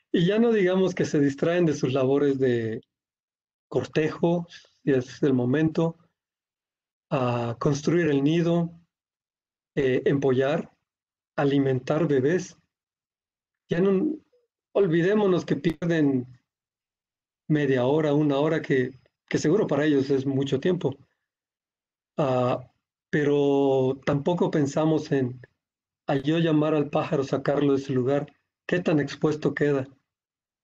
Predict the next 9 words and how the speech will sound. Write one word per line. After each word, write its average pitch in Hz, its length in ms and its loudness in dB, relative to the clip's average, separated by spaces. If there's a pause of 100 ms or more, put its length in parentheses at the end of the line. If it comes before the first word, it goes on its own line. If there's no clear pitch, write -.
(420)
Expuesto 151 500 -4
a 135 40 2
los 123 140 2
depredadores, 131 600 0
desde, 123 580 -4
desde 147 240 0
luego, 143 260 0
¿no? 165 220 -4 (760)
Eh, 143 520 0